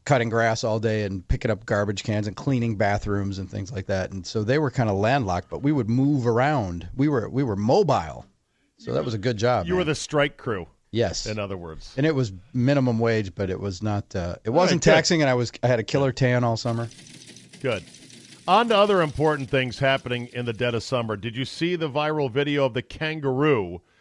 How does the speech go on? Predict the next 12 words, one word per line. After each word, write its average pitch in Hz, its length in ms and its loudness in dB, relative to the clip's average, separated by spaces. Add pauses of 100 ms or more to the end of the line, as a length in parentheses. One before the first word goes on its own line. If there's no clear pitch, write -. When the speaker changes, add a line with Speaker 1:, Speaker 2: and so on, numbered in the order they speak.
(240)
Speaker 2:
that 131 100 2
invaded 135 460 -2
the 127 80 -4
soccer 139 440 -2
pitch 110 520 -8 (320)
in 127 120 -2
Australia. 120 760 0
Speaker 1:
Spectacular. 120 960 0 (100)
Speaker 2:
It, 208 200 -12 (240)
it 262 180 0
is 339 280 4
spectacular. 117 1000 0